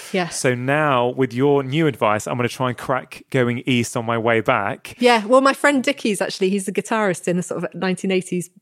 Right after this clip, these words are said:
Speaker 1: band, Scritti Politti.
Speaker 2: Right.
Speaker 1: And he, um, he was flying to Japan to, um, to do a, a Japan tour.
Speaker 2: Yeah.
Speaker 1: And I, it was when I was writing the book, and I said, "I tell you what, I'm gonna try and, um,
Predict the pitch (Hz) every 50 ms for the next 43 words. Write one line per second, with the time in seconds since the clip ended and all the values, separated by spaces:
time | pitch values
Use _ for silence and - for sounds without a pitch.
0 | - - 170 170 170 170 - - 196 180 - 196 175 - 185 190 - - - 160
1 | 160 156 117 139 165 185 208 214 220 185 160 - 226 226 226 254 262 262 254 233
2 | 220 214 214 214 208 208 208 - - 202 226 247 254 254 247 240 240 - - -
3 | - - - 190 202 196 196 185 - - - - - 160 135 - - 214 202 196
4 | 196 190 - - - 185 - 233 214 202 185 175 170 170 - - - 180 170 170
5 | 170 170 165 165 - - 170 170 165 165 165 165 165 160 160 165 - - - _
6 | _ _ _ - - 185 165 - 185 175 170 170 170 170 - - 160 - 175 -
7 | - 202 196 220 214 - - 175 160 160 160 117 113 110 107 - - - 190 190
8 | 190 190 - 180 190 196 185 214 208 202 196 180 185 185 180 - - _ - -
9 | _ - - 180 180 175 156 - - 175 175 175 170 208 190 165 - - - -
10 | - - 185 190 185 175 - 202 202 208 202 - 285 302 302 285 233 175 151 -
11 | - 190 196 226 214 226 - - - 254 262 262 247 233 220 220 214 190 - _
12 | - - - - - - - - - 185 190 190 196 196 190 185 190